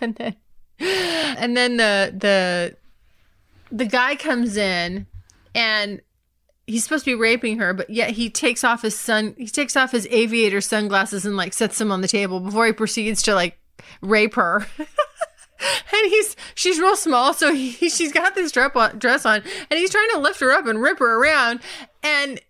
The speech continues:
the dress is, like, holding her body <laughs> weight, so it's not ripping. You can tell it's, like, not ripping the way they wanted it to,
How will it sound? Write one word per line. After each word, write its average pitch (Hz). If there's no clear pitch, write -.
the 254
dress 320
is, 330
like, 285
holding 311
her 311
body 254
<laughs> -
weight, 311
so 285
it's 285
not 311
ripping. 240
You 262
can 320
tell 311
it's, 302
like, 294
not 240
ripping 247
the 226
way 220
they 208
wanted 226
it 208
to, 220